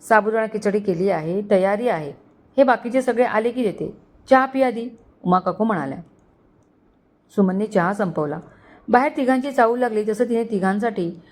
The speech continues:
ट्रेमध्ये चहा घेतला व तो घेऊन बाहेर आली. विराजने न बघताच कप हातात घेतला. "जोगळेकर, एक बोलायचे होते हो," अण्णा बोलले. अण्णा हक्काने सांगा,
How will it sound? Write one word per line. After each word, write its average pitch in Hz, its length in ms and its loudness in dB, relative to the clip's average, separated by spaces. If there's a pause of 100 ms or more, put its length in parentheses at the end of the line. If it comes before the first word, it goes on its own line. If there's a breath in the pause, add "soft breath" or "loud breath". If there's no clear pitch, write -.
(180 loud breath)
ट्रेमध्ये 233 380 4
चहा 190 260 -2
घेतला 196 440 -2 (400 soft breath)
व 214 60 6
तो 240 160 4
घेऊन 196 300 -2
बाहेर 165 240 -2
आली. 160 220 -6 (1600)
विराजने 254 400 4
न 240 160 2
बघताच 233 520 0
कप 214 200 2
हातात 190 240 2
घेतला. 170 380 -6 (2250)
"जोगळेकर, 254 440 4 (360)
एक 214 340 6
बोलायचे 175 400 0
होते 208 260 0
हो," 220 200 -2 (440)
अण्णा 175 240 0
बोलले. 147 360 -6 (1120 soft breath)
अण्णा 185 300 2
हक्काने 262 480 0
सांगा, 185 280 -4